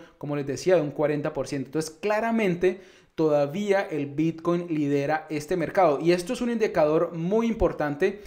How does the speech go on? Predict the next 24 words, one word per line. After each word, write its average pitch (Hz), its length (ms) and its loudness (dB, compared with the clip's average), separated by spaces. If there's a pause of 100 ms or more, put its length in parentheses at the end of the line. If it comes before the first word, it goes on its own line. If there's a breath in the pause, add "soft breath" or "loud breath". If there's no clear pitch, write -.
(220 loud breath)
porque, 160 600 0 (260)
claro, 147 340 2 (260 loud breath)
como 151 260 -2
digamos, 156 460 -2
lo 156 160 4
vimos 175 340 0
en 156 140 -4
este 147 240 -4
momen-, 202 320 -2
eh, 160 180 -2
en 151 120 -2
ese, 147 260 -4
ah, 139 180 -4
en 143 80 -6
ese 151 160 -6
momento 175 400 -2
cuando 135 220 -4
ya 135 100 -2
estábamos 180 460 -2
en 143 100 -6
ese 185 220 -6
pico 214 440 2
alto 180 280 6
alcista, 185 580 0